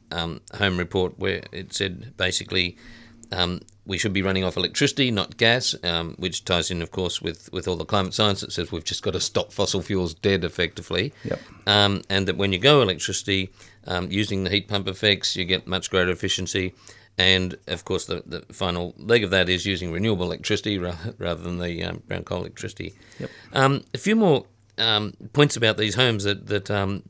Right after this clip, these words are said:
Speaker 1: just wanted to tease out with you. Um, you,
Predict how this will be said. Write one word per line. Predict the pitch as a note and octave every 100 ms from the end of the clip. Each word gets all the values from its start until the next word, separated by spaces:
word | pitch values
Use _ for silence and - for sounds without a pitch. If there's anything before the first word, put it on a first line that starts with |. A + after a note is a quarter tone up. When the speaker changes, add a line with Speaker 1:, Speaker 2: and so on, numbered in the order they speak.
| - _ _ _ _
Speaker 1:
just | A2 G#2+
wanted | A2+ A#2
to | G#2+ -
tease | - A#2
out | A#2 A2+
with | G#2+
you. | G2+ C3 - - - -
Um, | A#2 A#2 A#2 - - - - - _ _
you, | C3+ C3